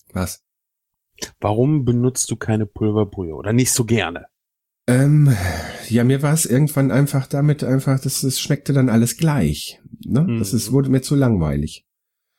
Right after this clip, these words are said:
Speaker 1: Ja, mir f-, wurden ja irgendwann die, äh, Fertiggerichte zu langweilig, so dass ich versucht hab, die erstmal aufzupimpen. So, und dann, ähm, hab ich da halt irgendwie dran rumexperimentiert und dann hab ich halt aber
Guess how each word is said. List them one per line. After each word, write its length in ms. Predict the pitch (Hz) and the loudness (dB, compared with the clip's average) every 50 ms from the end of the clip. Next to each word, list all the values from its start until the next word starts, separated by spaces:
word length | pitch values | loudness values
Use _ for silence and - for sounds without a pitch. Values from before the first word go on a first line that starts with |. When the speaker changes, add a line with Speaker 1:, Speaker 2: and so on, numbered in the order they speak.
| _ _ _ _ _ - | _ _ _ _ _ -4
Speaker 1:
Ja, 180 | 98 110 147 147 | 0 0 2 2
mir 180 | 131 107 110 | 4 2 2
f-, 280 | 107 - - - - - | 2 0 -6 -8 -4 -2
wurden 340 | 135 110 123 160 175 165 165 | 0 2 2 2 2 4 2
ja 100 | 143 123 | 2 4
irgendwann 500 | 123 139 147 147 135 127 135 123 123 113 | 4 4 4 4 4 4 4 4 4 4
die, 260 | 113 107 101 98 98 | 4 4 4 4 2
äh, 340 | 101 87 78 92 90 87 85 | 2 0 0 0 0 0 0
Fertiggerichte 800 | 85 - 127 135 - 175 165 - - 175 170 185 165 - - 175 | 0 0 -2 0 0 0 -2 -2 -2 -2 -2 -2 -2 -2 -2 -4
zu 160 | 165 - - 170 | -2 -2 -2 0
langweilig, 720 | 165 165 170 170 165 170 170 175 190 226 220 - - _ _ _ _ _ _ _ _ _ _ _ | 0 0 0 0 0 0 0 2 2 0 0 -2 -8 _ _ _ _ _ _ _ _ _ _ _
so 260 | - - 147 156 151 | -8 -2 0 0 2
dass 180 | 139 135 135 135 | 2 2 2 2
ich 200 | 139 135 - - | 2 0 -2 -2
versucht 420 | - 123 127 131 139 139 135 - | 0 2 2 4 2 2 2 0
hab, 160 | 143 131 - | -2 -2 0
die 120 | - 123 117 | 2 2 2
erstmal 320 | 104 113 - - 127 113 85 | 2 2 0 0 0 0 0
aufzupimpen. 800 | 82 82 - - - - 78 - - 80 76 - 78 76 - _ _ - - - - - - _ _ | 0 -2 -4 -6 -8 -8 -4 -2 0 0 0 0 -2 -4 -6 _ _ -20 -20 -20 -20 -20 -20 _ _
So, 240 | - - 90 80 76 | -4 -2 0 0 0
und 220 | - - 95 - 127 | 0 -2 -2 0 2
dann, 280 | 127 139 147 151 147 | 2 4 4 2 2
ähm, 640 | - - - 135 135 135 135 135 135 135 139 131 - - | 2 0 2 2 4 4 4 4 4 4 2 0 -2 -2
hab 160 | 113 113 123 | -2 0 0
ich 120 | 113 - - | -2 -2 0
da 200 | 113 110 117 123 | 0 0 2 2
halt 180 | 131 131 - | 0 0 0
irgendwie 280 | 143 143 143 139 143 135 | -2 -2 0 0 0 0
dran 180 | - 139 139 135 | 0 0 0 0
rumexperimentiert 1080 | 131 151 151 143 - - - - 135 135 131 123 131 135 135 - - 135 139 151 156 - - | 2 0 0 0 0 -4 -6 -8 -6 -2 0 2 2 2 0 0 0 0 2 0 0 -2 -4
und 100 | 101 98 | -4 -4
dann 180 | 95 98 95 | -4 -4 -4
hab 120 | 92 95 104 | -6 -6 -6
ich 180 | 107 - - | -8 -8 -8
halt 200 | 101 104 104 - | -6 -6 -6 -4
aber 320 | - 110 113 110 110 110 | -2 0 0 0 0 -2